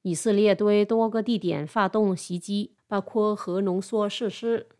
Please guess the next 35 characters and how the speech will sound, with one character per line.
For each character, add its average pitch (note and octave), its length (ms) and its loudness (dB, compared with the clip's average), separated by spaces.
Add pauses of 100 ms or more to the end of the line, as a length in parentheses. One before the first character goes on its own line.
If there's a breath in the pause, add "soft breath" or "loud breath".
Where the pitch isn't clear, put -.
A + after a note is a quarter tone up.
(300)
以 G3 100 -2
及 F#3+ 260 -4
数 G#3+ 240 -2
十 F3+ 240 -4
个 G3+ 360 2
雷 F3 180 0
达 E3+ 300 -2
设 G3+ 200 -6
施 G#3+ 440 -8 (340)
和 F3 340 -2
地 G3+ 180 -6
对 G#3 180 0
空 A3 380 -4
导 D3 220 -6
弹 F#3 240 -4
发 G3+ 160 -4
射 G3+ 200 -6
器。 - 420 -12 (880)
事 - 180 -4
件 F#3 240 0
中， G3+ 280 -2 (100)
多 A3 180 -2
名 F#3+ 320 0
伊 A3 120 0
朗 F#3 240 0
高 G#3 200 -2
级 F#3 300 -4
军 G#3+ 200 -4
官 G#3 300 -4
和 E3+ 360 -8
科 G#3 200 -8
学 E3 200 -8
家 F3+ 340 -2
遇 G3 160 -4
害。 D#3+ 380 -14